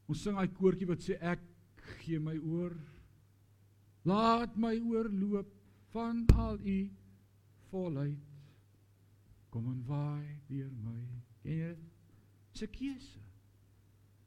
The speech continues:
Ek moet elke dag 'n keuse maak om oor te gee.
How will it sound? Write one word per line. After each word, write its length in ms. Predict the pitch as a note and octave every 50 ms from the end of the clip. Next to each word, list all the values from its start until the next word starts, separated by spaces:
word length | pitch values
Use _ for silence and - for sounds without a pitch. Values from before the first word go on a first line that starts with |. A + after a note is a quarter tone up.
| - - - - -
Ek 160 | G#3+ G#3+ -
moet 220 | B3 B3 - - G3
elke 480 | G#3+ A3 B3 B3+ B3 - C#4+ G#3+ D#3+
dag 280 | C#3+ G#3+ F#3+ G3+ - A3+
'n 160 | A#3+ F#3 -
keuse 480 | - A#3+ A#3 A3 A3 G#3+ - - B3 A3+
maak 420 | G3 F#3+ F#3+ F#3+ G3+ G#3 G#3 -
om 200 | G3 F3+ G#3 A3+
oor 200 | G3+ G3+ F#3+ F#3
te 180 | - - G3+ E3+
gee. 400 | - - - G3 E3+ C3+ G#2+